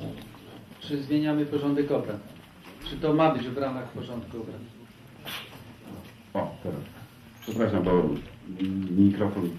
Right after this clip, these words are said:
Speaker 2: przez to jak prezydium rozmawia, no to niestety wszystkie mikrofony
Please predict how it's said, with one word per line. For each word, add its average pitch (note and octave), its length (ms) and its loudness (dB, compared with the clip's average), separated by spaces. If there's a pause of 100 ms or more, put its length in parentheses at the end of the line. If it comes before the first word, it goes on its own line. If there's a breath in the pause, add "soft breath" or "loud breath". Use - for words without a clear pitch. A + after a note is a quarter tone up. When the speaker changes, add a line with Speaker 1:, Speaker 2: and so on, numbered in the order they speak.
(140)
Speaker 2:
przez - 200 -4
to G#2 100 0
jak F2+ 180 4 (600)
prezydium A2+ 520 8
rozmawia, G2+ 340 6
no F#2+ 120 4
to G#2 100 0
niestety F#2+ 440 2
wszystkie - 260 -6
mikrofony F2 440 2